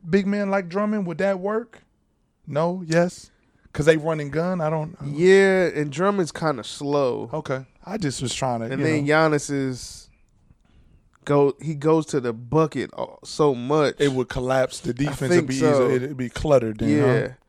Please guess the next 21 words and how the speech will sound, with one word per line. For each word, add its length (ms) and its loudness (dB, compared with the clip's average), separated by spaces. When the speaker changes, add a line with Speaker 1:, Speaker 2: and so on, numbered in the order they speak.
Speaker 2:
I 60 -4
think 260 -4
the 120 4
way 340 4
the 140 0
Bucks 360 0
are 60 -4
constructed 560 -4
right 220 0
now 320 0
is 100 -2
probably 320 -2
the 120 -4
best 680 0
situation 720 -4
that 180 -6
they 180 0
can 480 -12
have 280 2
unless 340 0
they 460 -2